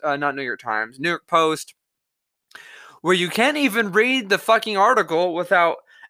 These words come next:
ads literally freezing the page. Maybe not your computer,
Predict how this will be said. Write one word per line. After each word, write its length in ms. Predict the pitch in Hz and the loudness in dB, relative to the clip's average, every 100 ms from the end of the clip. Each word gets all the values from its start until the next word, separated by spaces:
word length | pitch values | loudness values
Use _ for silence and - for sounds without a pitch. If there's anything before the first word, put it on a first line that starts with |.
| - | 0
ads 400 | 185 226 170 - | 2 2 0 -10
literally 640 | - 185 311 381 311 233 196 | -8 -2 2 4 4 2 -6
freezing 840 | - 180 254 311 202 226 214 202 | -6 0 2 2 2 0 -2 -4
the 120 | 180 | -4
page. 640 | 180 214 190 127 101 - - _ _ 180 | 0 0 0 -2 -8 -14 -18 _ _ -4
Maybe 180 | 285 | -2
not 160 | 302 285 | 0 0
your 120 | 226 | -2
computer, 680 | 226 202 - 302 185 175 185 | -4 -4 -2 0 2 2 -2